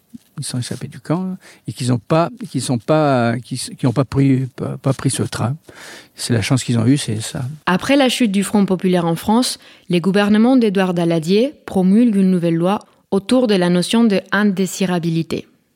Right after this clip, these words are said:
Speaker 2: Dans les décrets du douze novembre mille neuf cent trente-huit, on lit que pour protéger les cours nationales, l'élimination des indésirables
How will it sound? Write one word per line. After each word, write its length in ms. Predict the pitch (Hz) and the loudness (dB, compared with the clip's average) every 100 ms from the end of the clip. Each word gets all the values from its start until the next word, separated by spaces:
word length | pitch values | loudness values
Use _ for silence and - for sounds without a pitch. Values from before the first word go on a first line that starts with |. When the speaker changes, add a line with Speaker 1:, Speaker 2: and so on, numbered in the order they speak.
| _ _ - - _ _ _ | _ _ -20 -20 _ _ _
Speaker 2:
Dans 160 | 170 170 | 0 2
les 120 | 170 | 4
décrets 360 | 180 185 226 226 | 2 2 2 2
du 140 | 202 | 2
douze 240 | 175 214 214 | 0 2 2
novembre 500 | 196 196 202 180 175 | 2 2 2 0 0
mille 200 | 175 175 | 2 2
neuf 100 | 165 | 0
cent 140 | 175 | -2
trente-huit, 560 | - 160 - 240 240 - - - _ - | -2 -4 0 -2 -2 -8 -20 -20 _ -2
on 120 | 202 | 0
lit 320 | 196 220 269 | 2 2 2
que 160 | - 175 | 0 -2
pour 320 | - 180 - | -2 -6 -4
protéger 520 | - 247 254 240 233 | 2 4 4 4 4
les 120 | 214 196 | 2 0
cours 200 | 202 196 | 0 2
nationales, 680 | 175 - 180 180 247 - - | 0 0 0 2 0 -2 -6
l'élimination 800 | 160 175 190 247 240 214 - 220 | -2 0 4 4 4 2 0 2
des 240 | 190 180 | 2 0
indésirables 800 | 170 165 - 170 175 208 226 | 0 0 -2 -4 0 0 0